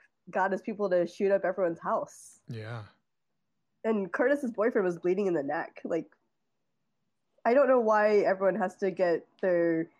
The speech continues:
Speaker 1: shots in the neck and, like, bleed from the neck. <laughs> Just <laughs> there, there are other body parts in the neck. <laughs> Just saying.
Speaker 2: That's where you can get the kill, though,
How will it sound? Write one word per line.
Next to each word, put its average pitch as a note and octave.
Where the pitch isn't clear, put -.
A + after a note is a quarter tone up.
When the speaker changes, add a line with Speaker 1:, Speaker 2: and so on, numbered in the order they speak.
Speaker 1:
shots B3+
in B3
the A3
neck G3
and, D#3
like, D3
bleed A#3
from G3+
the F#3+
neck. E3+
<laughs> E4+
Just -
<laughs> B3+
there, D4
there C4
are A3
other D4
body G#3
parts G3
in E3+
the F3
neck. -
<laughs> -
Just G3
saying. G3
Speaker 2:
That's C3+
where C#3
you B2
can A2+
get B2
the G#2
kill, E3
though, G2+